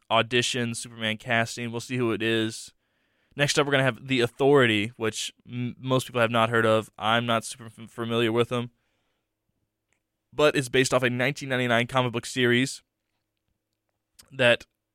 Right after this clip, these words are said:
show, that has a group of seven heroes with very high concept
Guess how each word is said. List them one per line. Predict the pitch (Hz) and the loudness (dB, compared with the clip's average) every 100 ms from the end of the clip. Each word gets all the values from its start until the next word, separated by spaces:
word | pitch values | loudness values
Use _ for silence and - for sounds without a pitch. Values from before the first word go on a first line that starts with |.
| - | -12
show, | - - 131 110 | -2 2 4 4
that | 123 | 0
has | 127 120 | 2 0
a | 110 | -2
group | 123 143 | -6 -6
of | 123 | -6
seven | - - 156 160 | -2 0 0 0
heroes | 151 135 120 110 107 107 - _ - | 2 4 6 4 2 -2 -10 _ -12
with | 107 | -12
very | 101 107 131 123 | -6 -2 0 0
high | 107 | -2
concept | 107 104 104 - 101 101 | -2 -6 -6 -4 -4 -4